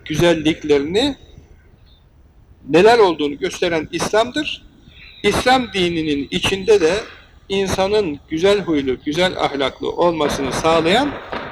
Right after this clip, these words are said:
şer'i ilimlerin baş tacı olan tasavvuf ilmidir. Tasavvuf ilmidir. Şer'i ilimlerden birisidir. Şer'i ilimlerin baş tacıdır.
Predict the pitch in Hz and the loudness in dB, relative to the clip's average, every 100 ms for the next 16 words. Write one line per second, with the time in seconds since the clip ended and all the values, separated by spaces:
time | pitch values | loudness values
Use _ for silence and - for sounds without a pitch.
0 | - - - - - - 196 208 240 240 | -14 -16 -20 -10 -4 4 4 4 2 -2
1 | - 165 160 151 185 262 180 190 - 160 | -2 -2 0 2 0 -2 0 0 2 0
2 | 143 135 143 208 220 170 160 156 143 127 | 2 2 0 0 -2 -2 2 2 2 -4
3 | 113 107 - - - - - - - - | -6 -10 -12 -16 -20 -20 -20 -20 -20 -20
4 | _ _ - - 143 160 185 160 135 123 | _ _ -14 -6 0 4 4 0 -8 -10
5 | - - - - 156 151 196 175 156 143 | -12 -14 -12 -2 0 0 -2 -2 -2 0
6 | 139 147 240 277 - - _ - 180 160 | 0 0 -2 -2 -12 -20 _ 0 0 0
7 | 139 165 269 269 _ - - - 170 185 | -2 -2 -2 -4 _ -20 -18 -6 -2 0
8 | - 190 175 160 156 151 170 151 170 - | 0 0 0 0 0 0 0 -2 0 0
9 | 143 135 - 208 269 | 0 0 0 -2 -2